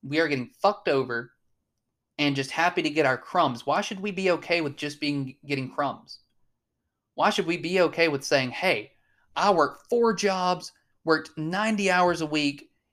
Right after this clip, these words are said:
and paid off my student loans in five years. Now, I'm gonna, I took ten years off my life, but I'm proud of it."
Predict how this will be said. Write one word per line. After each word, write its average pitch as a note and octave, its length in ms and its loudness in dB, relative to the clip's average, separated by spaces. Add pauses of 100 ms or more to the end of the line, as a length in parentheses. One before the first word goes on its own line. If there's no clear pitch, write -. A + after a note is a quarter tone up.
and C#3+ 120 -14
paid A3 240 4
off F#3+ 140 2
my F3 140 2
student E3+ 440 0
loans D#3 280 0
in B2+ 80 -6
five D#3+ 440 2
years. B2 320 -4
Now, C3+ 160 -4
I'm G#3+ 140 4
gonna, F3 260 0
I E3 140 4
took - 320 0
ten C4 260 2
years F3+ 180 2
off D3+ 220 4
my C3 120 -2
life, C3+ 460 -2 (720)
but C#3+ 200 -4 (120)
I'm E3+ 180 0
proud E3 440 2
of A2 100 -2
it." D#2+ 120 -14